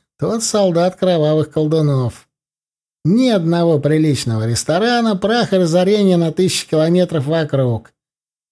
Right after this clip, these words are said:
Всё как в прошлый раз? Нет уж, спасибо. Мне тогда вполне хватило».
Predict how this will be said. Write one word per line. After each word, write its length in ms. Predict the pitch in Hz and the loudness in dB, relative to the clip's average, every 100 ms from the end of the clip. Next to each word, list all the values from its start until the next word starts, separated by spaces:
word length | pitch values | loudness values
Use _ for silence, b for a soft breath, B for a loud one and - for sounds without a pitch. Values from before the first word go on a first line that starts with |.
| _ | _
Всё 380 | - - 202 277 | -12 -4 0 0
как 220 | 269 214 | 0 -4
в 40 | - | -2
прошлый 380 | 147 120 127 | -2 0 -2
раз? 420 | 120 110 90 - - _ _ - | -2 -4 -6 -10 -14 _ _ -2
Нет 560 | 147 175 185 196 202 | 0 4 4 2 0
уж, 160 | 185 - | -2 -2
спасибо. 920 | - - 156 143 - 156 160 139 95 - _ _ - | -6 -4 -4 -2 -2 0 0 0 -4 -8 _ _ -8
Мне 300 | 110 123 123 | -2 -2 -2
тогда 320 | 127 123 131 | -4 -2 -4
вполне 520 | - 143 135 151 139 | -4 -2 0 0 0
хватило». 680 | - 120 104 120 101 82 | -2 -6 -4 -4 -4 -8